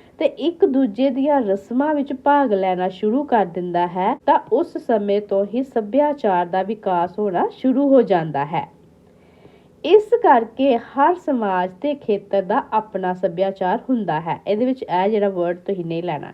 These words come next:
ਠੀਕ ਹੈ? ਵਿਸ਼ਾ ਵਸਤੂ ਵਿੱਚ ਪੁਆਇੰਟ ਨਹੀਂ ਹੁੰਦੇ, ਸੋ ਤੁਸੀਂ ਪੈਰਾ ਚੇਂਜ ਕਰੋਗੇ। ਲੇਖਕ ਦੱਸਦਾ ਹੈ ਕਿ ਆਬਾਦੀ ਦੇ ਪੱਖ ਤੋਂ ਪੰਜਾਬ ਵਿੱਚ ਹਿੰਦੂ, ਸਿੱਖ ਅਤੇ ਮੁਸਲਮਾਨ ਤਿੰਨ ਧਰਮਾਂ ਦੇ ਲੋਕ ਰਹਿੰਦੇ ਸਨ,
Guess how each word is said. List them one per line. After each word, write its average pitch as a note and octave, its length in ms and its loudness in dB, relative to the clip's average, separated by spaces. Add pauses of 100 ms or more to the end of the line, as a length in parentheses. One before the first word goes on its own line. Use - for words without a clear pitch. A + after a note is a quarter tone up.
ਠੀਕ - 160 -10
ਹੈ? D4 160 2 (840)
ਵਿਸ਼ਾ A#3+ 280 0
ਵਸਤੂ A3 300 0
ਵਿੱਚ A#3 220 0
ਪੁਆਇੰਟ F3 460 -2
ਨਹੀਂ F#3 180 -4
ਹੁੰਦੇ, A3+ 300 0 (440)
ਸੋ C#4 100 -4
ਤੁਸੀਂ D#4+ 220 0
ਪੈਰਾ G#3 300 4
ਚੇਂਜ F#3+ 280 -4
ਕਰੋਗੇ। D#3 440 -6 (800)
ਲੇਖਕ C4 500 4
ਦੱਸਦਾ C#4+ 340 4
ਹੈ C#4+ 140 4
ਕਿ F4 140 0
ਆਬਾਦੀ G#3+ 460 2
ਦੇ D4+ 120 0
ਪੱਖ A3 340 0
ਤੋਂ D4+ 160 -4
ਪੰਜਾਬ G#3 640 2
ਵਿੱਚ B3 300 -4
ਹਿੰਦੂ, G#3+ 640 0
ਸਿੱਖ G#3 440 0 (200)
ਅਤੇ D#4+ 180 -2
ਮੁਸਲਮਾਨ A#3+ 720 -2 (440)
ਤਿੰਨ F#4 200 2 (100)
ਧਰਮਾਂ E4 340 2
ਦੇ A3 160 0
ਲੋਕ A3 300 0
ਰਹਿੰਦੇ G3 480 0
ਸਨ, F#3 280 -4